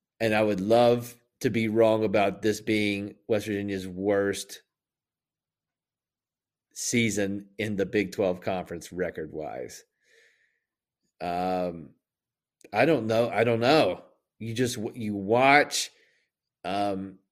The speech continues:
poor Cottrell got burnt a bunch of times late. I don't know if I should count that because, uh, you know, what, I don't know.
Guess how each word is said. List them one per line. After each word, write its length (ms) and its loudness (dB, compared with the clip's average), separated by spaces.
poor 160 2
Cottrell 400 6
got 340 4
burnt 640 0
a 80 -2
bunch 240 2
of 100 -4
times 380 -2
late. 480 6
I 80 0
don't 280 0
know 220 6
if 100 4
I 100 6
should 220 -2
count 380 2
that 260 6
because, 500 0
uh, 320 -4
you 100 2
know, 400 -2
what, 320 -4
I 140 -6
don't 200 -10
know. 260 -12